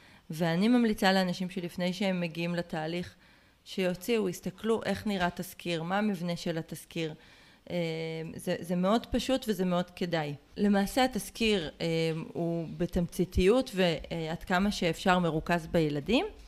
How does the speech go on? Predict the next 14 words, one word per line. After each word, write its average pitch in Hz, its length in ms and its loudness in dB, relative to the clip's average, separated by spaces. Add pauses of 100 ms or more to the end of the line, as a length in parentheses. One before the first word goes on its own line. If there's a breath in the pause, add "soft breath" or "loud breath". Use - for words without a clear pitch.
(600 soft breath)
אה, 185 40 2 (1600)
מכריח 214 600 2
את 190 100 0
העובדת 180 380 2
הסוציאלית 208 720 0 (100)
לכתוב 180 480 0
את 180 200 -4
המידע 156 680 0
הרלוונטי 165 680 0
ביותר, 156 500 -2 (480 loud breath)
שמתרכז 180 720 0 (560 loud breath)
ב-, 190 60 0
אה, 175 300 4 (180)
אה, - 80 -6